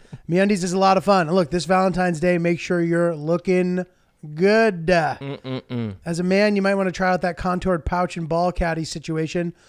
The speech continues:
Speaker 1: Really present what you got well, put it on a pedestal, fluff it up, and make it look the way it's intended to look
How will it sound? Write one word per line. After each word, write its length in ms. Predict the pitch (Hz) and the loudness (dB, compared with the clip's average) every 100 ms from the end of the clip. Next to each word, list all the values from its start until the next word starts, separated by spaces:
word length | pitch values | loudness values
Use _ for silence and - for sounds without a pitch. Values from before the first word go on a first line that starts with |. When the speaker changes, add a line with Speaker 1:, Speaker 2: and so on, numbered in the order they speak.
| _ - | _ -2
Speaker 1:
Really 260 | 180 180 | 0 0
present 720 | 175 - 208 185 190 233 226 - - | -2 -8 -6 -2 -2 -2 -6 -12 -6
what 360 | 170 196 - | -4 -4 -6
you 160 | 196 180 | -8 -6
got 480 | 156 196 214 - - - | -2 0 0 -4 -20 -18
well, 680 | 147 139 190 247 262 254 254 _ _ - | -16 -4 0 0 0 -4 -10 _ _ -10
put 160 | - 294 | -4 0
it 100 | 254 | 2
on 140 | 226 | 2
a 60 | 202 | 0
pedestal, 580 | - 190 180 - 185 | -2 -4 -4 -2 -4
fluff 440 | 165 - 240 233 202 | -4 -10 -4 -4 -2
it 60 | |
up, 320 | 190 185 - _ _ _ - | -2 -2 -4 _ _ _ -12
and 120 | 147 | -6
make 160 | 180 180 | -6 -6
it 60 | |
look 360 | 180 214 220 - | -4 -4 -4 -6
the 140 | 190 | -4
way 180 | 190 190 | -2 -2
it's 140 | 180 | -4
intended 680 | 165 151 - 196 202 196 170 | -10 -10 -6 -4 -4 -4 -8
to 160 | - 165 | -10 -8
look 560 | 160 180 202 - - | -4 -2 -2 -4 -20